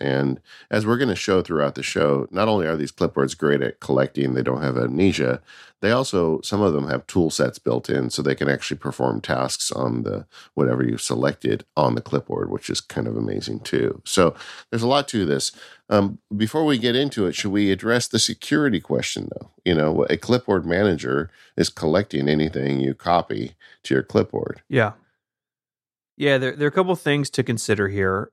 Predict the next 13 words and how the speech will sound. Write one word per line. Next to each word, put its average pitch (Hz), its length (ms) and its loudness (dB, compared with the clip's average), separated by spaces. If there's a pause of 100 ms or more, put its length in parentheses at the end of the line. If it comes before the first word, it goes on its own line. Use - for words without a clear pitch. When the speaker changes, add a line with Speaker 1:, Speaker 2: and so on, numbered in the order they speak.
Speaker 2:
Uh, 104 300 0 (1200)
first 175 240 2
of 156 60 -2
all, 123 140 4
if 120 120 -4
you're 127 260 -2 (280)
doing 135 760 0 (500)
or, 110 200 0
or 120 80 2
dealing 123 320 2
with 113 160 2
sensitive 113 640 2
data 101 560 2